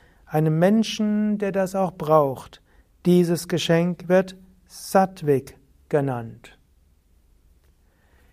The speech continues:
Ja, hallo und herzlich willkommen zu einem Vortrag aus der Reihe Vorträge zur Bhagavad Gita.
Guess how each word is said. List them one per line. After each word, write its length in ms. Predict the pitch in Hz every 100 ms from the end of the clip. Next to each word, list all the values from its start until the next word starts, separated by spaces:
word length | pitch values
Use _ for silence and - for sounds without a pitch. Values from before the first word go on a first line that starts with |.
| _ -
Ja, 300 | 190 104 143
hallo 260 | 139 156
und 100 | 175
herzlich 480 | 127 165 165 185 -
willkommen 540 | 151 143 170 214 233 233
zu 200 | - 160
einem 480 | 131 135 147 156 151
Vortrag 760 | - 196 196 196 185 190 196
aus 180 | 139 123
der 180 | 160 139
Reihe 380 | 127 143 156 156
Vorträge 760 | - 160 165 165 151 151 147
zur 220 | - 147
Bhagavad 460 | 135 143 143 139 135
Gita. 480 | 147 185 175 170